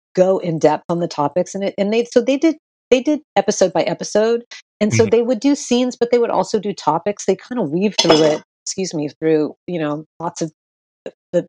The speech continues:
Speaker 1: the shows from different angles, I guess.
Speaker 2: Mm-hmm.
Speaker 1: And, um, I just, I really appreciated all of their points of view. And it was a, always an upbeat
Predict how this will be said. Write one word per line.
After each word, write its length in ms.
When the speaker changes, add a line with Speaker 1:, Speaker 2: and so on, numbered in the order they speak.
Speaker 1:
the 80
shows 400
from 220
different 400
angles, 540
I 80
guess. 480
Speaker 2:
Mm-hmm. 180
Speaker 1:
And, 360
um, 400
I 60
just, 320
I 40
really 440
appreciated 880
all 220
of 120
their 260
points 200
of 220
view. 400
And 120
it 80
was 140
a, 180
always 360
an 180
upbeat 580